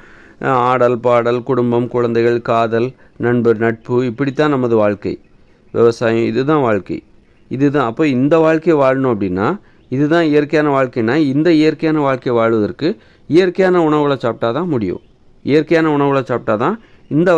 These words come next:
ஒரு இயற்கையான வாழ்க்கை, நமக்குன்னு ஒரு இயற்கையான வாழ்க்கை இருக்குல்ல, அந்த வாழ்க்கையை வாழ்வதற்கான அறிவு நமக்கு கிடைக்கும். அந்த சிந்தனை என்பது நமக்கு கிடைக்கும். அந்த மாதிரி நாம வந்து என்ன உணவு சாப்பிடணுமோ அதைத்தான் சாப்பிடணும். ஒரு வட்டம் போட்டு,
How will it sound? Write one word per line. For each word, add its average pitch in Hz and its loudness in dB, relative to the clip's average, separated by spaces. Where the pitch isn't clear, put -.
ஒரு 139 2
இயற்கையான 160 2
வாழ்க்கை, 143 0
நமக்குன்னு 147 2
ஒரு 151 0
இயற்கையான 147 0
வாழ்க்கை 131 0
இருக்குல்ல, 120 -2
அந்த 139 0
வாழ்க்கையை 143 0
வாழ்வதற்கான 131 0
அறிவு 143 2
நமக்கு 120 0
கிடைக்கும். 90 -8
அந்த 120 -2
சிந்தனை 156 0
என்பது 131 2
நமக்கு 127 -2
கிடைக்கும். 87 -6
அந்த 117 -2
மாதிரி 131 2
நாம 131 0
வந்து 143 2
என்ன 127 2
உணவு 143 0
சாப்பிடணுமோ 117 0
அதைத்தான் 131 -2
சாப்பிடணும். 107 -4
ஒரு 117 0
வட்டம் 117 0
போட்டு, 139 0